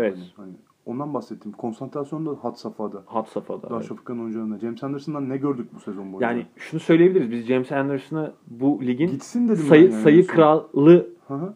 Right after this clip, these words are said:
Speaker 1: olarak görmeyi falan hayal ediyorken
Speaker 2: Yirmi yedinci hafta gitsin bu takımdan, işe yaramıyor dedim yani.
Speaker 1: bambaşka bir şey oynuyor şu anda yani. Hani tamamıyla rol adamına dönmüş durumda ve hani neye ihtiyaç varsa onu yapıyor. Reboundsa rebound.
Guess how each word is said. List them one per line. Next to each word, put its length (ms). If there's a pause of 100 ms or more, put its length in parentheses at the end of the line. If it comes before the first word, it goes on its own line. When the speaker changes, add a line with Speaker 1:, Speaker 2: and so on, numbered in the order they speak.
Speaker 1:
olarak 440
görmeyi 360
falan 260
hayal 300
ediyorken 260
Speaker 2:
Yirmi 120
yedinci 160
hafta 220
gitsin 420
bu 60
takımdan, 380
işe 200
yaramıyor 320
dedim 260
yani. 100
Speaker 1:
bambaşka 460
bir 40
şey 180
oynuyor 260
şu 180
anda 260
yani. 300
Hani 220
tamamıyla 400
rol 240 (420)
adamına 1040
dönmüş 360
durumda 260
ve 120
hani 220
neye 200
ihtiyaç 380
varsa 260
onu 100
yapıyor. 260
Reboundsa 420
rebound. 280